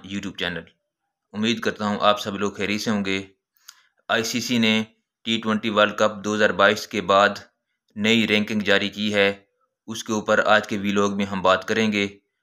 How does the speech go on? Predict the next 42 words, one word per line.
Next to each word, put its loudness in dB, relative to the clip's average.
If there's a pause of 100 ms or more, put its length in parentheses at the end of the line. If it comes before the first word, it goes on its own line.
(200)
तो -2
उससे -6
पहले 2
अगर 4
आपने 2
मेरा 4
चैनल 2
सब्सक्राइब -2
नहीं 0
किया 2
तो -10
चैनल -2
को -8
सब्सक्राइब -4
कर 2
लें, -2 (380)
साथ 0
बेल 4
आइकन 2
को -8
भी -4
प्रेस -2
कर 0
लें -4
ताकि -2
आप -2
हर 0
वीडियो -2
से -8
अपडेट -6
रहें। -10 (720)
नाज़रीन, 0 (360)
टी -2
ट्वेंटी -2
वर्ल्ड 2
कप 2
दो 0
हज़ार 2
बाईस 0 (640)
पाकिस्तान -2
और, 0
और -2